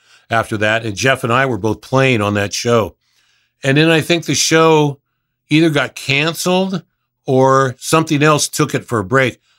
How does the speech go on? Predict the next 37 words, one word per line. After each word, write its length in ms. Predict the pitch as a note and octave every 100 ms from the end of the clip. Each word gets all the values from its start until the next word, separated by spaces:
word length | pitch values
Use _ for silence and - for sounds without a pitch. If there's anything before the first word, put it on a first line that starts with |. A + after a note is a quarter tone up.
| -
I 120 | A#2+
think 240 | A#2+ C#3+
another 340 | C3 A#2+ C3 B2+
show 320 | - C3+ B2+
came 300 | - A2+ G2+
in 120 | G2+
and 200 | G2 F2+ - _
replaced 560 | G#2+ - B2+ B2 B2 F2+
it. 140 | D#2 _ _ _ _ _ -
And, 400 | A#2+ A#2 A2 A2+
uh, 300 | A2+ A2 - _ _ _
so 240 | - C#3+
we 100 | C3
all 140 | C3+ C#3+
started 300 | - C#3+ B2+
looking 240 | D3 C3+
for 120 | A2
gigs, 640 | A2+ A2+ D#3 C3+ A#2+ - - _ _ -
and 120 | A2+
that's 220 | C3+ C3
when 140 | C3 G#2+
Jeff 340 | B2+ C#3+ -
joined. 460 | - A#2+ A#2 A2 - _ _
I 100 | C3+
thought 200 | C#3 D#3
we 60 | C#3
were 120 | C3
gonna 300 | B2+ A#2+ A2 _ _ _ -
get 160 | C3+ C#3
out 140 | C3
of, 200 | A2 G#2+ C3+
uh, 240 | D3 C#3+ -
uh, 140 | D3 - - - A2+ - _ _ -
the, 100 | A#2
the 380 | A#2+ A2+ B2 D3
ending 340 | C#3+ D#3 C#3
result 540 | B2+ A2 D3 D3 C#3